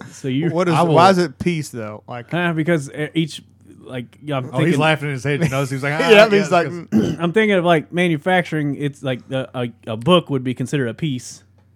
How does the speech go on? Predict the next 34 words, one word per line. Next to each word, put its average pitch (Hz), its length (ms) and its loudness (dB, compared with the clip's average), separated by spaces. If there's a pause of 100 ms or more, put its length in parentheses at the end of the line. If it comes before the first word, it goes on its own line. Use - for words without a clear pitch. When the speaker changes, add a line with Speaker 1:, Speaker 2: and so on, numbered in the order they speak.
(320)
Speaker 1:
You 139 80 0
Speaker 3:
I 160 80 6
Speaker 1:
know? 127 200 0
Speaker 3:
will 101 120 -12
never 127 560 -4
get 117 220 -8
this 110 140 -12
five 151 180 -6
Speaker 2:
No. 143 140 2
Speaker 3:
minutes 123 160 0
back 107 180 -8
in 107 80 -12
my 101 80 -12
life. 95 280 -14 (120)
Speaker 2:
Right, 160 180 -4
like, 175 240 0 (640)
Speaker 1:
Three. 135 180 -2
Speaker 2:
you, 254 200 4
like, 208 220 4
some 247 200 4
people 262 180 4
call 180 480 4
a, 156 200 4 (120)
a 151 80 2
gun 156 400 2
a 135 80 -2
piece. 135 540 -4 (280)
I'll 139 120 -2
Speaker 3:
Yeah. 143 80 -2
Speaker 2:
give 160 160 0
you 147 100 0
that. 127 360 -4 (220)
Speaker 3:
Yeah, 113 140 -8
dog. 113 220 -10